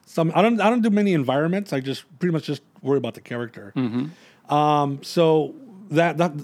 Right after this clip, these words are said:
Speaker 1: when I start writing, when you actually see words coming out of me, it's when I'm at the computer after the art's been done.
Speaker 2: Mm-hmm.
Speaker 1: And I just gotta figure out,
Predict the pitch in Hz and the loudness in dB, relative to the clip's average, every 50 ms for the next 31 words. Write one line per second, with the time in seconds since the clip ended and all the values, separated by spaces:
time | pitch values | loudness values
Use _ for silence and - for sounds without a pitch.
0 | 151 - - 160 165 165 156 151 - 214 214 196 151 139 127 147 156 175 185 170 | -14 -8 -2 0 2 2 0 2 2 2 2 2 0 0 2 2 4 4 4 2
1 | 139 127 127 127 127 131 143 156 151 - 147 - - 165 139 123 127 143 151 151 | 0 0 0 -2 -2 -2 -2 -2 -2 -4 -6 -6 -6 -8 -6 -2 2 2 2 2
2 | 143 135 - - 147 135 123 120 113 113 110 107 107 113 110 113 107 110 104 - | 2 -2 -4 -4 -4 -2 -2 -2 -4 -4 -6 -6 -8 -6 -8 -8 -8 -10 -12 -6
3 | - 131 127 123 120 123 123 127 - - 123 - - 117 107 - 151 139 139 135 | -4 -2 -2 -2 -2 -2 -4 -4 -6 -8 -10 -10 -10 -10 -4 -2 0 0 2 0
4 | 131 127 120 - _ _ _ _ _ _ - 131 143 139 - 139 123 123 123 127 | 0 -2 -4 -8 _ _ _ _ _ _ -2 -2 -2 -2 0 -2 -2 0 0 -2
5 | 123 - - 113 110 107 101 117 110 98 98 95 - _ _ _ - 135 117 101 | -2 -6 -10 -10 -10 -8 -8 -10 -12 -12 -14 -16 -18 _ _ _ -6 -6 -6 -4
6 | 104 120 123 - 127 127 127 123 127 120 - - 135 123 113 - - 131 113 120 | -6 -8 -8 -6 -6 -4 -4 -4 -6 -4 -2 0 0 0 -2 -4 -6 -6 -6 -4
7 | 117 117 113 113 110 113 - | -4 -4 -4 -4 -6 -8 -12